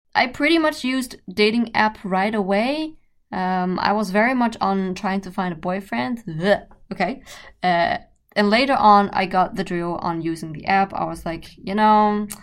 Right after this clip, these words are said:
let's change up the motivation from finding a boyfriend, because that failed,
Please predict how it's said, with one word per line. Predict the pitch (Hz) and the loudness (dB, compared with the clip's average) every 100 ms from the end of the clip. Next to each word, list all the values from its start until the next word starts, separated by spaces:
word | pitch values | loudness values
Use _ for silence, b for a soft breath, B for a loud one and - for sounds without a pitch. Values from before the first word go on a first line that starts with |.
| B B B | B B B
let's | 202 208 202 | 0 0 -2
change | - 190 180 185 - | -8 -4 -2 -4 -4
up | 180 175 - - | -4 -4 -8 -10
the | 180 165 160 | -6 -6 -6
motivation | 180 170 160 - 151 233 233 185 - - | -6 -4 -6 -6 0 0 0 -4 -8 -4
from | 175 175 | -4 0
finding | - 185 185 170 | 2 4 2 -2
a | |
boyfriend, | 156 226 240 233 226 220 220 220 214 - | -2 2 2 0 0 2 2 2 -2 -6
because | 175 - 165 160 | -8 -6 -8 -4
that | - 185 - | 0 0 -2
failed, | 165 165 165 | -4 -2 -4